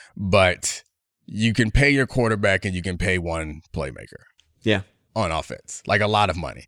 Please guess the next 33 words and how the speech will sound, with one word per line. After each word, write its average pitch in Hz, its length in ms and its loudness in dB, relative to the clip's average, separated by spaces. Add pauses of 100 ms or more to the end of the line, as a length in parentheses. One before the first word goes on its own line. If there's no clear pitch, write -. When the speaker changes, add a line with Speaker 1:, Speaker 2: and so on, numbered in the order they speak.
(200)
Speaker 1:
And 110 160 0
then 107 460 2 (220)
the 101 100 2
rest 107 260 2
of 101 120 4
it 95 200 -2 (180)
is 95 80 -10
devoted 95 500 -2
to, 98 120 -2
like, 85 200 -2 (140)
offensive 92 420 -2
line 78 360 -4 (280)
and 95 360 2
doing 104 220 4
what 92 100 -2
the 92 60 -6
Chiefs - 560 -2 (200)
seem 107 280 -2
to 98 60 0
be 92 100 -4
doing 92 240 -2
right 87 160 0
now 98 280 2
is 82 240 -4 (320)
bringing 127 420 4
in 160 140 4
anybody 117 580 0
who 90 200 -4
has 101 260 -2
a 92 60 -4
special 85 400 -2
skill. - 360 -6 (160)
Speaker 2:
Yeah. 104 180 0